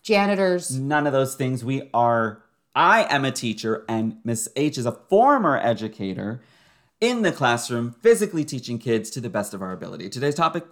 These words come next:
Speaker 2: Miss H, is why I invited you today, and it is positive school culture.
Speaker 1: Positive school culture. That's, that's a mouthful right
Speaker 2: From
Speaker 1: there.
Speaker 2: the, from the outside, is school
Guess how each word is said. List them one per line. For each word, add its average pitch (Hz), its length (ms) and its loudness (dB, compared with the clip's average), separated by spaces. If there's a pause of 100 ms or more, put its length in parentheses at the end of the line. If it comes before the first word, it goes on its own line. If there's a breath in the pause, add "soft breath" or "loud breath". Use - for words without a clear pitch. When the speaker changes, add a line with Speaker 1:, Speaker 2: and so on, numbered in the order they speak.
(120)
Speaker 2:
Miss 156 180 -4
H, 165 280 -6
is 120 180 -4
why 127 380 -4
I 107 420 -4 (100)
invited 127 520 0
you 202 100 -8
today, 98 440 -10 (400 soft breath)
and 160 180 0
it 170 120 2
is 135 560 -2 (720)
positive 214 760 -2
school 151 520 -8
culture. - 680 -16 (320)
Speaker 1:
Positive 339 480 2
school 233 320 -4
culture. 170 680 -6 (200)
That's, 247 380 -2
that's 262 200 -2
a 262 60 2
mouthful 175 680 -2 (140)
right 185 140 2
Speaker 2:
From 233 100 4
Speaker 1:
there. 143 220 4
Speaker 2:
the, 220 160 -6 (180)
from 226 200 -4
the 233 160 -2
outside, 120 800 0 (500)
is 202 220 0
school 285 400 -4